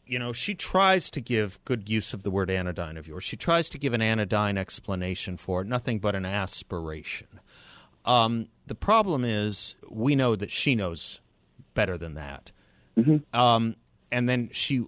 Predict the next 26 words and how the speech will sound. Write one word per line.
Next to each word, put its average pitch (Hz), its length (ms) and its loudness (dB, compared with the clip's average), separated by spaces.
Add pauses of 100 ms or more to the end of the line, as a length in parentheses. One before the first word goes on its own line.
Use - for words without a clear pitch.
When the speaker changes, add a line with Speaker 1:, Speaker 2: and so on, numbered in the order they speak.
(120)
Speaker 1:
weaponizes 117 960 0
that, 104 220 2
if - 140 -6
you 101 100 -2
will, 107 420 4
or 98 200 -2
she - 180 -4
uses 131 840 -2
the 110 100 -6
criticism 117 960 -2
of 147 240 2 (160)
her 87 400 0 (640)
to - 80 -12
kind 135 240 0
of 113 80 0
hide 139 400 2
behind 113 540 0
her 107 460 -2
own, 117 480 2 (440)
what, 90 280 -2
ethnicity 117 600 -2
or 104 100 2
nationality 104 1000 0
as 101 180 -8
an 107 80 -2
attack 120 480 -2